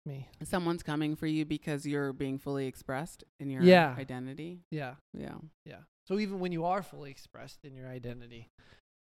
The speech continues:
Speaker 1: there still feels like, oh, I don't know, like, the missing is, like,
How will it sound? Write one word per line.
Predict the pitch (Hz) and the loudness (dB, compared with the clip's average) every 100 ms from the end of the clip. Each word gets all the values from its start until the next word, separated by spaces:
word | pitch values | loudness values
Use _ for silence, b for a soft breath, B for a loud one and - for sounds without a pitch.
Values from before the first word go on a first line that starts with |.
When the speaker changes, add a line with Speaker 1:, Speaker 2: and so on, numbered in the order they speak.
| _ | _
Speaker 1:
there | 143 | -8
still | 120 151 139 | -8 -8 -8
feels | - 151 139 | -6 -4 -4
like, | 135 143 - 359 | -6 -12 -14 -2
oh, | 175 143 123 - _ _ _ _ | 0 0 -4 -16 _ _ _ _
I | 160 | -2
don't | 156 | 2
know, | 156 135 120 - | 2 0 -4 -10
like, | 143 | -4
the | - | 0
missing | 170 180 - 156 147 | 2 2 0 -4 -4
is, | 143 131 | -8 -8
like, | 139 131 - | -10 -10 -14